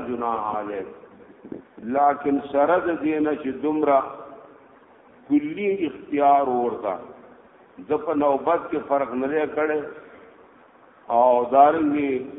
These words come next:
آ، په دې حقوقو کې فرق نه دی کړی، د جامې، د ډوډۍ، د هر شي فرق نه دی کړی، د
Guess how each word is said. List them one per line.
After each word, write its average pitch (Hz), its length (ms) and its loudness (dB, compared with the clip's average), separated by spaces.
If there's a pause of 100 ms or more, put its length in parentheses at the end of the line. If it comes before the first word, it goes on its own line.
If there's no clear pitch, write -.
آ، 127 100 0 (1300)
په 117 100 -4
دې 139 180 -4
حقوقو 139 720 0
کې 135 200 -2
فرق 135 260 0
نه 127 160 -2
دی 151 160 2 (100)
کړی، 147 260 0 (1120)
د 110 40 -8 (180)
جامې، 131 460 2 (120)
د 139 40 -6 (140)
ډوډۍ، 127 400 0 (140)
د 131 40 -2 (140)
هر 151 160 2 (160)
شي 139 160 -4
فرق 135 300 -4
نه 135 200 -4
دی 151 180 0 (120)
کړی، 143 260 0 (1160)
د 110 40 -10